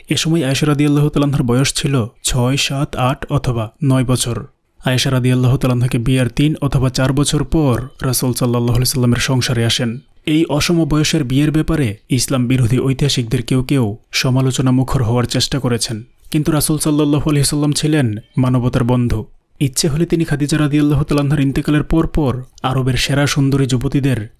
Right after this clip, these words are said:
যে কাউকে বিয়ে করতে পারতেন, কিন্তু তিনি তা করেননি। তিনি সম্পূর্ণ বৃদ্ধা, অসহায় এবং বিধবা একজন মহিলাকে বিয়ে করেছিলেন, কারণ সাউদা রাদিয়াল্লাহু তাআলা আনহা ছিলেন একজন অসহায় বিধবা। ইসলাম গ্রহণের কারণে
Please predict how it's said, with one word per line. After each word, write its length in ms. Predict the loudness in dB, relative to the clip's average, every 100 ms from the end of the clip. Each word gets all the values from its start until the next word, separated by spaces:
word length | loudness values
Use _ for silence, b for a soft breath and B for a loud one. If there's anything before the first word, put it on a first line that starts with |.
| -8
যে 220 | -4 -2
কাউকে 280 | -2 -2 0
বিয়ে 180 | 0 0
করতে 260 | 0 -2 -2
পারতেন, 420 | -4 -4 -6 -8 -14 _
কিন্তু 200 | -2 -2
তিনি 200 | 0 0
তা 100 | 0
করেননি। 480 | -2 0 0 -2 -6 -12 _ _ _
তিনি 160 | 0 0
সম্পূর্ণ 500 | 0 -2 0 0 0
বৃদ্ধা, 520 | 0 0 0 -2 -4 _
অসহায় 380 | -4 0 2 2
এবং 360 | 0 -2 -2 0
বিধবা 340 | 0 2 0
একজন 260 | -2 -2 0
মহিলাকে 500 | 2 2 0 -2 -2 -2
বিয়ে 240 | 0 0
করেছিলেন, 560 | 0 -2 -2 -4 -6 -10 -14 _ -6
কারণ 220 | 0 0
সাউদা 300 | 2 0 2
রাদিয়াল্লাহু 460 | 2 2 4 2 2
তাআলা 180 | 2 2
আনহা 160 | 0
ছিলেন 380 | 0 0 0 -2 -4
একজন 320 | -4 -2 0
অসহায় 400 | 0 2 2 2
বিধবা। 440 | 0 0 0 -2 -10 _ -4
ইসলাম 320 | -2 0 -2
গ্রহণের 340 | 0 2 2 2
কারণে 400 | 0 2 0